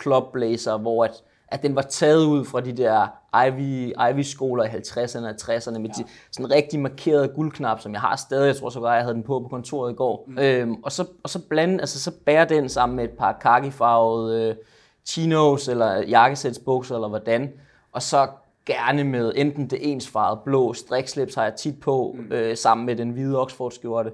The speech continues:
Speaker 2: Ja.
Speaker 1: Eller også et stribet, vi har et slips, der sjovt nok hedder The Preppy, hvor,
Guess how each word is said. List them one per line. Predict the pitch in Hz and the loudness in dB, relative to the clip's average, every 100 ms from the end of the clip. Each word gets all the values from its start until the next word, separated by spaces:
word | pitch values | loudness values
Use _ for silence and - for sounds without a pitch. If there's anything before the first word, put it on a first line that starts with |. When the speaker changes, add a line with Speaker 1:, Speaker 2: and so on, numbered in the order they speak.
| - | -12
Speaker 2:
Ja. | - 104 _ | -20 -20 _
Speaker 1:
Eller | 131 117 | -4 0
også | 127 135 156 | 2 0 -4
et | - | -6
stribet, | - 147 147 147 151 143 123 | -8 -2 2 2 2 0 -2
vi | |
har | 135 143 | 0 0
et | 110 | 0
slips, | - 135 135 - | 0 -2 -2 0
der | 123 | 0
sjovt | - 135 120 | 2 0 0
nok | 120 120 | -2 -4
hedder | 139 120 | -2 -2
The | 113 110 - | -2 -6 -4
Preppy, | 131 131 139 - _ _ | -2 -2 -6 -10 _ _
hvor, | - 123 123 | -2 -2 -2